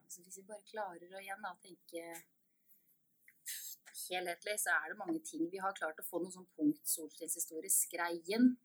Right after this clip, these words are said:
altså den vandretorsken, <clears throat> som flykter, la meg si, som svømmer ned fra Barentshavet hvert år. Det er verdens største torskebestand.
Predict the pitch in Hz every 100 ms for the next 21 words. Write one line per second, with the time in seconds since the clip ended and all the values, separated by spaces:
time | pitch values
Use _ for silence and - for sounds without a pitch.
0 | _ - 170 175 170 170 180 139 - -
1 | 156 - 226 247 - 262 - - - -
2 | 339 175 - _ _ - - - - -
3 | - 165 156 165 180 180 175 175 - 170
4 | 170 180 - 180 160 151 - 165 - 220
5 | 262 - _ _ _ - - _ 196 233
6 | 180 180 160 160 - 180 220 254 - -
7 | - - - - - - - 87 - -
8 | - - - 185